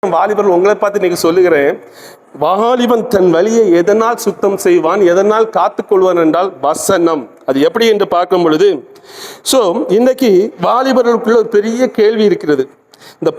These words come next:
பாவத்தெல்லாம் விட முடியலையே என்ற ஒரு கேள்வி இருந்து கொண்டே இருக்கும்.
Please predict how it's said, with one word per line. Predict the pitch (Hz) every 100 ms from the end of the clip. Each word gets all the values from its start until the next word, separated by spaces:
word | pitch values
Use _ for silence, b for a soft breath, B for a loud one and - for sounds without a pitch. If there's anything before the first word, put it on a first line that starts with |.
| -
பாவத்தெல்லாம் | 175 214 262 269 262 226 233
விட | 202 214
முடியலையே | 233 208 202 202 196 196 226 247
என்ற | 226 202
ஒரு | 175 165
கேள்வி | - 196 233 233
இருந்து | 208 185 208
கொண்டே | 208 214 220 226
இருக்கும். | 214 165 170 185